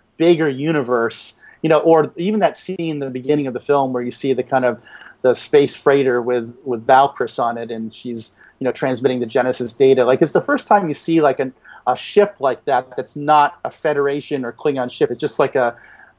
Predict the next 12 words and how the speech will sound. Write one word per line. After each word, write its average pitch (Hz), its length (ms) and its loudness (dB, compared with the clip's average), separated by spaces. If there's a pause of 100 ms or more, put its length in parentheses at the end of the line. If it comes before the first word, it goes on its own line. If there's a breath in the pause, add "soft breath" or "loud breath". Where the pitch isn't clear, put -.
a 127 80 0
little 127 280 2
merchant 135 460 0
ship - 340 -2
that's 120 220 -4
out 131 200 4
there 131 160 -4
in 120 80 -10
deep 123 240 -10
space. 143 420 0
It - 60 -18
just, - 200 -4